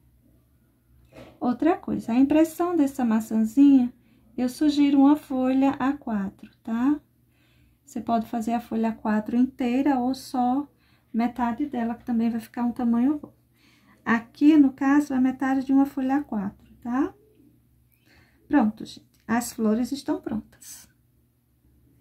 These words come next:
Agora, vamos pintar a nossa maçãzinha. E hoje nós vamos fazer a maçã amarela, tá? Vamos pinçar uma maçãzinha amarela, literalmente. E eu vou encher ela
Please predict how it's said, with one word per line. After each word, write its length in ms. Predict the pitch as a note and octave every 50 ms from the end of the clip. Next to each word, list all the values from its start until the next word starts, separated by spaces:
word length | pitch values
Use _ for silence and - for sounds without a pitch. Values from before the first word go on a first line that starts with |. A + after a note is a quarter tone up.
| _ _ _ _ _ _ _ _ _ _ -
Agora, 400 | D#4 D4+ C4+ A3+ A#3 A3+ A3 B3
vamos 280 | - C4 B3 C4+ C4+
pintar 380 | - - C#4 C#4 C#4 C#4+ C4 B3+
a 20 |
nossa 300 | B3+ B3+ B3+ B3+ - C#4+
maçãzinha. 680 | B3+ B3+ C4 C4 C4 - F4+ F#4+ F4 C#4 A3+ A3 G#3 G#3 -
E 160 | - C#4 C4+
hoje 260 | C4+ C#4 D#4+ E4 D#4+ D4+
nós 200 | B3+ B3+ B3 -
vamos 240 | A#3 A#3 A3+ A3
fazer 280 | - A3 A3 A3 - B3+
a 100 | B3+ B3+
maçã 460 | B3 B3 B3+ - - C#4 C4 C4+ C4+ - -
amarela, 680 | C4+ C#4+ C#4+ D#4 E4 F4+ F4 B3+ G#3+ F#3 F3+ F#3+ - - _ _
tá? 280 | - A3 A3 B3 C#4+
Vamos 580 | D4 D4 A#3 A#3 A#3 A#3+ A#3 - - - - _ _ _ _ _ _ _ _ _ _ _ _ _ _ _ -
pinçar 500 | A3+ A3+ A#3 A3+ - - - C4+ C#4 C#4+
uma 140 | C4+ C4 B3
maçãzinha 600 | B3 B3+ B3 - C4 B3+ B3+ - - B3 B3 A#3+
amarela, 600 | B3 B3 B3 A#3 A#3 A#3 B3 C4 C4 C4 C4+ - -
literalmente. 800 | A#3+ B3 C#4 D4 C#4+ D#4 D4 D4 D#4 D#4+ D4+ B3 G3 F#3+ - - - - - _ _ - - _ _ _ _ -
E 100 | B3 B3
eu 120 | B3+ B3+
vou 180 | B3+ D4 D#4+ D#4+
encher 540 | C4+ A#3 A3 - - - C4 B3 A3+ A3 A3
ela 240 | G#3+ A3 A3 -